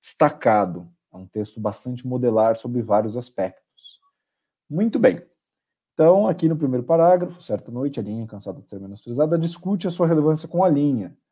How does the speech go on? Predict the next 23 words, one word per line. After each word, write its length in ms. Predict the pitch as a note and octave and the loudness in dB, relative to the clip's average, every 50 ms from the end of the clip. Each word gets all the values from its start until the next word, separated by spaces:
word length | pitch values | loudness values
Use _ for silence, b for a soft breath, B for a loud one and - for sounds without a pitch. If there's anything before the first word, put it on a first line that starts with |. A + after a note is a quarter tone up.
| _ _ _ | _ _ _
A 120 | F#2 G2 | -6 -4
agulha 420 | G2+ G2 G2+ G#2+ A#2+ C#3 D3 D3 C#3+ | -4 -4 -2 2 2 4 6 6 6
e 100 | C#3+ D#3 | 6 6
a 80 | D#3+ | 4
linha, 280 | D3+ B2 B2 C3 C#3+ C#3 | 4 2 2 0 -2 -2
muito 280 | B2 B2 B2 A#2+ - | -2 -4 -6 -6 -4
bem, 280 | B2 B2+ C3 C#3 C3+ A#2 | -2 0 0 2 0 0
é 100 | G#2 G#2 | 0 0
este 240 | G#2+ G#2+ - - A2+ | 0 -2 -4 -8 -12
o, 100 | G#2+ - - | -12 -10 -4
é 300 | F#2+ G2 G2 G2 G2+ G#2 | -2 0 2 4 6 6
esta 500 | A2+ B2 B2+ - - - - G2 F2+ - _ _ _ _ _ _ _ _ _ _ _ _ | 6 4 4 2 -4 -12 -12 -12 -12 -12 _ _ _ _ _ _ _ _ _ _ _ _
a 60 | - G2+ | -6 -4
narrativa, 520 | G#2 G2 G2+ G2+ F#2+ - - A#2+ A2 G#2 | -2 -2 -2 -2 -4 -4 -4 -2 0 0
este 240 | G2+ A2 A2+ - - | 0 0 -2 -4 -4
o 40 | B2 | -4
enredo 680 | C3 C3 B2 A#2+ - B2 C#3 C#3+ B2+ G#2+ G#2+ G2 - _ _ _ _ _ _ _ _ _ - | -2 -2 -4 -2 2 4 4 4 4 2 -2 -8 -8 _ _ _ _ _ _ _ _ _ -10
do 100 | A2+ A2 | -10 -10
conto 300 | - - G2 F#2+ F2 G2 | -8 -8 -8 -10 -10 -10
de 80 | F#2+ | -8
Machado 300 | G#2 G#2+ G#2 - G#2 G#2 | -8 -8 -4 -4 -4 -2
de 80 | A2 D3 | -2 -2
Assis. 420 | D#3 - - - - - - _ | -4 -4 -6 -14 -18 -20 -20 _